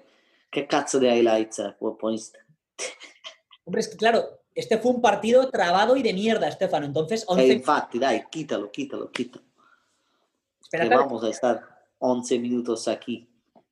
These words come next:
Speaker 2: Perdidos, once minutos perdidos, claramente.
Speaker 1: Sí, sí, sí, sí.
Speaker 2: Pero
Speaker 1: ¿No
Speaker 2: fíjate
Speaker 1: está uno más pequeño donde podemos ver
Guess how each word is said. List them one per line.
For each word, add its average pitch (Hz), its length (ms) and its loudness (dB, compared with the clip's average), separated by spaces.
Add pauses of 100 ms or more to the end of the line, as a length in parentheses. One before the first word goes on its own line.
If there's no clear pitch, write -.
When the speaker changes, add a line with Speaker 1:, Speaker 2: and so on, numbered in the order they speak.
(600)
Speaker 2:
Perdidos, 147 500 -6
once 131 200 -12
minutos 151 280 -10
perdidos, 131 380 -8
claramente. 120 400 -10
Speaker 1:
Sí, 127 180 -2
sí, - 160 -6
sí, - 140 -10
sí. - 200 -18 (240)
Speaker 2:
Pero 160 160 2
Speaker 1:
¿No 156 60 -4
Speaker 2:
fíjate 185 180 4
Speaker 1:
está 175 160 2
uno 139 240 2
más 127 200 0
pequeño 117 600 2
donde 113 260 0
podemos 131 480 0
ver 123 240 2